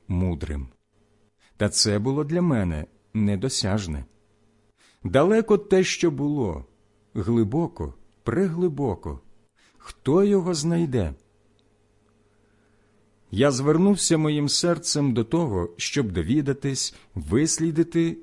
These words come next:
і розшукати мудрість та розум. І я спізнав, що нечестивість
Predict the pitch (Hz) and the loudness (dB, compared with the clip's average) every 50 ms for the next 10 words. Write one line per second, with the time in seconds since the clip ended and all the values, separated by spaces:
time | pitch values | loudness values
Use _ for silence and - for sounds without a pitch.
0 | - - 156 165 175 165 156 156 143 - - - - 151 135 - - 180 180 180 | -6 -2 2 4 4 6 4 4 2 0 -4 -2 -4 -4 -4 -2 -2 0 0 0
1 | - 160 151 147 135 135 170 196 202 170 170 175 180 165 - - - - - _ | 0 0 0 2 2 4 4 4 4 4 2 2 2 0 -2 -4 -8 -12 -20 _
2 | _ - 151 151 151 135 131 131 117 110 95 78 78 82 78 76 78 71 - _ | _ -4 -2 0 0 0 0 2 2 2 0 0 -2 -4 -4 -4 -6 -8 -12 _
3 | _ _ _ _ _ - _ - 123 113 107 110 113 113 - - 190 196 180 165 | _ _ _ _ _ -12 _ -2 0 2 2 2 0 -2 -4 -4 -4 -4 -2 0
4 | 170 139 131 143 127 92 - _ _ _ _ _ _ _ _ _ - - - - | 2 2 2 0 0 -4 -8 _ _ _ _ _ _ _ _ _ -4 -2 2 4
5 | 160 165 170 165 156 - 160 156 143 - - - 220 220 190 147 117 92 - - | 6 6 6 6 4 4 2 2 2 2 2 4 4 6 6 6 4 4 2 -2
6 | - - - | -6 -8 -16